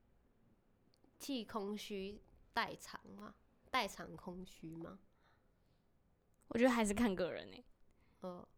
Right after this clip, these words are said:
Speaker 2: 对啊。
Speaker 1: 那这样子不是很虚无吗？nada，就是什么都没有，因为那些东西你死也带不走。可是，可是你饱足的心灵，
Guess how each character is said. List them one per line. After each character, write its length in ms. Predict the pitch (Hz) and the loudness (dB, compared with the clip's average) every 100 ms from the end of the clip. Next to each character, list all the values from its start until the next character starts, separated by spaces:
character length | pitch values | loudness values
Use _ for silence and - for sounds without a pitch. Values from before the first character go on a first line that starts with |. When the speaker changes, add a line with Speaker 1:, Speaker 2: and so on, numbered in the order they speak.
| - | -8
Speaker 2:
对 100 | - | -2
啊。 400 | 196 101 170 208 - - - - - | 0 -2 -6 -10 -14 -20 -20 -10 -2
Speaker 1:
那 100 | 349 | 0
这 120 | 381 | 2
样 80 | 330 | 2
子 80 | |
不 140 | 262 240 | 0 0
是 120 | 320 | 2
很 140 | 262 196 | 4 2
虚 360 | - 233 240 | -2 -2 -2
无 300 | 240 214 156 | -2 -2 -4
吗？ 380 | 170 170 165 185 - _ - | -4 -4 -4 -10 -16 _ -2
nada， 560 | 220 208 214 202 160 - - - - - - - - - - - | 4 6 6 4 2 -2 -10 -20 -20 -20 -20 -20 -20 -20 -20 -10
就 140 | 208 | -6
是 180 | 202 202 | -4 -4
什 160 | 190 | -4
么 100 | 185 | -4
都 200 | 175 185 | -2 -2
没 180 | 190 180 - | -2 -4 -6
有， 220 | - - - | -8 -10 -10
因 160 | 240 277 | -2 0
为 160 | 240 | 0
那 160 | 233 254 | 0 -2
些 120 | 247 | 0
东 180 | 220 208 | -2 -2
西 120 | 208 | -4
你 140 | 196 | -6
死 520 | 175 - - - - 180 | -6 -10 -10 -10 -6 -4
也 120 | 165 | -4
带 120 | 170 | -6
不 140 | 160 | -10
走。 200 | 160 - - - - _ _ - | -14 -16 -20 -20 -20 _ _ -10
可 100 | 208 | -6
是， 280 | 247 254 - _ _ _ _ _ _ - - | -4 -4 -6 _ _ _ _ _ _ -20 -12
可 80 | - | -6
是 280 | - 285 240 - - | -2 -2 -4 -8 -12
你 140 | 202 | -6
饱 180 | 190 196 | 0 0
足 140 | 185 | 0
的 120 | 185 185 | -2 -2
心 240 | 185 196 | -2 -4
灵， 240 | 175 160 | -4 -6